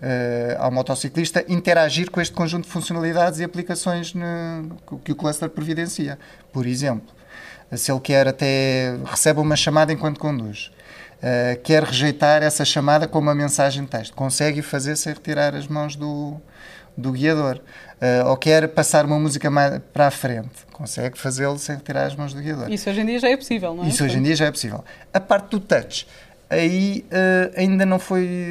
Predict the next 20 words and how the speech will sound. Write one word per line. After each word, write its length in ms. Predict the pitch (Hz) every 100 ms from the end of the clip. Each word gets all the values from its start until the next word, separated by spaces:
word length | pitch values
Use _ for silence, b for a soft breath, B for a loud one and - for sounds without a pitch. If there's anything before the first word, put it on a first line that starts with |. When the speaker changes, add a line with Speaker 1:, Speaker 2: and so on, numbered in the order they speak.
| 170 165
Speaker 1:
muito 500 | 170 165 180 196 180
adotada, 440 | 160 147 - 135
ainda 180 | 139 165
não, 480 | 165 160 151 151 156
não 220 | 165 160
adotámos 400 | 156 147 156 143
essa 200 | 139 143
solução, 320 | 147 143 147
pelo 160 | 139 147
menos 220 | 151 135
nas 260 | 139 123
motas, 560 | 120 131 143 - 151 - B B B
até 300 | 143 - 160
porque 300 | 165 156 160
há 80 | 139
muita 320 | 151 175 160
legislação 720 | 143 127 135 131 123 123 139
que 160 | 131 139
o 80 | 139
impede. 480 | 139 131 107 139